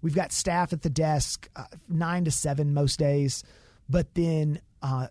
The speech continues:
for members, twenty-four hour access. And, and there are people there twenty-four hours a day, you know, whether it's, you know, swing shift at a hospital or, or whatever it might be, you know, we've got folks coming and going all night long. And,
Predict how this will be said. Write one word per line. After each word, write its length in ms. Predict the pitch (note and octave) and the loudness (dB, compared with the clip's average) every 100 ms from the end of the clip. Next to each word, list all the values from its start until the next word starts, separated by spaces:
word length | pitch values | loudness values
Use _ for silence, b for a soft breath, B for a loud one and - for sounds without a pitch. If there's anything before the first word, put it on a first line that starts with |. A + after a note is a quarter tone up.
| _ | _
for 100 | E3+ | 0
members, 520 | E3 G#3 D#3+ C#3 - - - - _ | 2 2 2 0 -4 -16 -20 -20 _
twenty-four 420 | - F#3 D#3+ D#3 | 0 2 2 0
hour 160 | B2+ A2+ | -2 -4
access. 680 | A#2+ A2+ - - G2 - - - | -8 -10 -10 -10 -10 -12 -12 -6
And, 440 | D#3 D3+ C#3 B2 - - _ - | -2 0 -2 -4 -8 -20 _ -6
and 160 | D3+ D#3 | -2 0
there 140 | G#3 | 0
are 40 | F#3 | 2
people 340 | D#3 F#3 D#3+ | 2 2 0
there 400 | D3 F#3 C#3+ A#2+ b - | 0 0 0 -4 b -2
twenty-four 500 | - E3 E3 D3+ C#3 | 0 2 -2 -2 -4
hours 300 | A2 A2 B2 | -6 -8 -8
a 40 | E3+ | -8
day, 280 | - - - | -10 -14 -6
you 80 | D3 | -4
know, 200 | C#3+ C#3+ | 0 0
whether 320 | D3 D3 B2+ | 0 -2 -4
it's, 280 | - - - | -6 -8 -6
you 120 | D3+ | -8
know, 100 | G#2 G2 | -10 -8
swing 500 | - - D#3+ F3 F3 | -6 -2 0 0 0
shift 440 | - E3+ F3 - | 0 -2 -2 -4
at 60 | B2+ | -8
a 60 | |
hospital 640 | A2+ F3+ - F#3+ E3+ E3 D#3+ | -6 -8 -6 -2 2 2 0
or, 180 | A#2+ A2 B B - | -2 -8 B B -4
or 120 | D3+ | 0
whatever 460 | D3+ G3+ F#3+ E3+ E3 | 2 4 2 2 -2
it 100 | E3 | -2
might 240 | D3+ C#3 | -2 0
be, 120 | G3+ | 0
you 140 | F3 D3+ | 2 2
know, 120 | C#3+ | 2
we've 220 | D#3+ D3 | 0 0
got 220 | D#3+ C#3+ | -2 -2
folks 260 | D3 C3+ - | -6 -8 -6
coming 340 | C#3+ D#3 D3 | -4 -2 0
and 100 | C3+ | -2
going 300 | C3+ D3+ C3 - - | -2 -4 -4 -10 -8
all 320 | C#3 C#3+ C#3 | -4 0 0
night 300 | C3+ B2 A#2+ | -2 -4 -8
long. 380 | E3 G#3 C#3 A2 b b b b b - | -8 -6 -6 -6 b b b b b -6
And, 320 | D#3+ E3 B2+ | 0 0 0